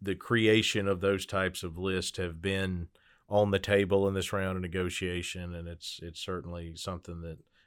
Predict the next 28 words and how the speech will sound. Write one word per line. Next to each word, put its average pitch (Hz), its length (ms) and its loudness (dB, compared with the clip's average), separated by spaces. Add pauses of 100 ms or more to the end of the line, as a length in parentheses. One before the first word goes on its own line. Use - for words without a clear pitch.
(100)
is 85 120 -8
still 113 240 6
on 104 160 4
the 92 80 0
table 95 640 -2
within 107 240 0
the 104 60 -2
context 92 600 -4
of 85 100 -4
other 90 460 -2
changes 90 640 -2
and, 87 440 -6
you 95 100 -8
know, 90 160 -4
in 87 80 -6
our 90 180 -2
view, 90 240 -6
improvements 90 680 -8
to 87 500 -8
Article 90 460 -6
eight, 87 320 -8
that, 90 360 -12
uh, 87 300 -8 (140)
it's 92 180 -8
definitely 98 380 2
a 90 40 -2
possibility 85 880 -4 (160)
that, 82 220 -10